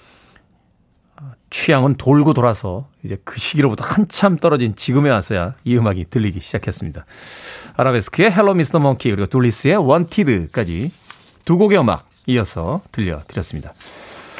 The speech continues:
아, 정경환님께서요, 문득 테디로 살면 어떤 기분일지 궁금해집니다. 끝내주죠. 예, 아침에 눈 뜨고 이제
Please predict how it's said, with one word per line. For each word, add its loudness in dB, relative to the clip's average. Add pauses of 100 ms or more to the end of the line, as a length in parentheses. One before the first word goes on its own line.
(560)
아, 4
정경환님께서요, 4
문득 2
테디로 2
살면 0
어떤 2
기분일지 0
궁금해집니다. -2 (1800)
끝내주죠. 2
예, -8
아침에 -6
눈 0
뜨고 2
이제 0